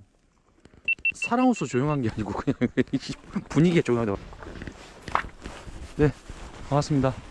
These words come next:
네, 플란다스의 닭입니다. 여기 바다는 아닙니다. 바다는 아니고 이 산입니다. 산.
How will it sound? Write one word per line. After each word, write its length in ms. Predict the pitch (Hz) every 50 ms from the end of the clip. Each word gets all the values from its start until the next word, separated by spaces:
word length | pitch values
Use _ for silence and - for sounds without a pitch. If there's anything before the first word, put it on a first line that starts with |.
| - - - - - - - - - -
네, 100 | 117 113
플란다스의 680 | - - 156 160 156 156 151 143 131 - - 123 113
닭입니다. 360 | 98 98 95 107 104 101 101 98 - - - - - - - - - - - - - - - - - -
여기 200 | 107 104 110 98 90 - - - - - - - - - - - - - - - - -
바다는 320 | - - 127 180 202 190 147
아닙니다. 340 | 110 90 95 110 98 90 85
바다는 420 | - - 104 107 135 131 120 92
아니고 360 | 87 82 87 87 117 98 76 - - - - - - -
이 60 | 92 -
산입니다. 460 | - - - - 202 196 147 104 85
산. 340 | - - - 127 117 78